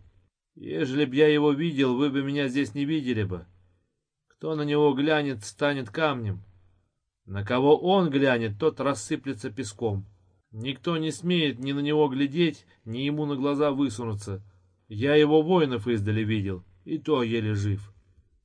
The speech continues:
Люди приходили и уходили. Шо Исо не спешил уходить.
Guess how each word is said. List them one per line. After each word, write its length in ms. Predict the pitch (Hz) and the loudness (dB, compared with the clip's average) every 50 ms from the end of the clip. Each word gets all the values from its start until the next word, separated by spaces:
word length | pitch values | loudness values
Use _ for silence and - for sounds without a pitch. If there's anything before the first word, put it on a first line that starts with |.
| _ _ _ _ _ _ _ _ _ - | _ _ _ _ _ _ _ _ _ -14
Люди 420 | 90 90 120 170 196 175 151 151 | -8 -4 -2 -2 -2 -2 -4 -6
приходили 640 | 147 - 127 123 104 - 127 120 120 147 170 156 135 | -6 -4 -6 -6 -4 -6 -8 -8 -6 -6 -6 -4 -2
и 100 | 123 120 | -2 0
уходили. 800 | 120 120 110 107 117 113 110 123 147 165 156 123 107 95 - - - _ _ _ _ _ _ _ _ _ _ _ _ | 0 -2 -4 -4 -6 -8 -6 -8 -8 -8 -8 -6 -6 -8 -8 -10 -20 _ _ _ _ _ _ _ _ _ _ _ _
Шо 320 | - - - 180 185 190 180 180 | -18 -12 -6 -4 0 2 2 0
Исо 300 | 170 - - 196 196 185 | 0 -2 -4 -4 -2 -2
не 160 | 170 165 151 | -2 -4 -8
спешил 480 | - - - 170 - - 214 190 151 117 | -10 -8 -10 -8 -8 -4 -2 -2 -2 -2
уходить. 560 | 104 104 104 98 95 95 92 - - - | -4 -6 -8 -8 -6 -6 -8 -10 -12 -18